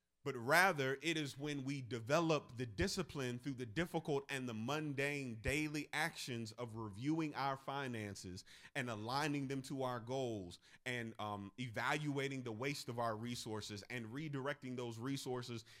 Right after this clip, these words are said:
into intentional places, ongoing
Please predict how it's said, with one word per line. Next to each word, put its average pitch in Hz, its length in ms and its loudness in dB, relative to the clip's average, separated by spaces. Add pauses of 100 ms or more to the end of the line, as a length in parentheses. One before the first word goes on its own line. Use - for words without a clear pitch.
(100)
into 139 280 -4
intentional 131 600 -4
places, 107 640 -6
ongoing 147 640 0